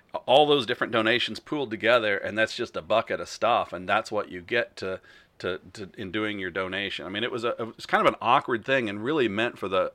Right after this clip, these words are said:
ultra net, high net worth kind of people. Um, so the fact that this pares down to the,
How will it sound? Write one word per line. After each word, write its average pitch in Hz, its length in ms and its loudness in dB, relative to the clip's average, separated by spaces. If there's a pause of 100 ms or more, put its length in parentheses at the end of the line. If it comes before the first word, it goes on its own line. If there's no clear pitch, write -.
(120)
ultra 107 300 -2
net, 98 200 -6 (200)
high 107 160 -4
net 92 240 -6
worth 110 360 0 (520)
kind 98 240 -4
of 82 80 -6
people. 85 480 -10 (400)
Um, 101 240 0
so - 160 -2
the 127 80 2
fact 185 240 4
that 117 80 -14
this 139 180 0
pares 131 460 -2
down 110 380 0
to 110 140 -2
the, 95 280 -2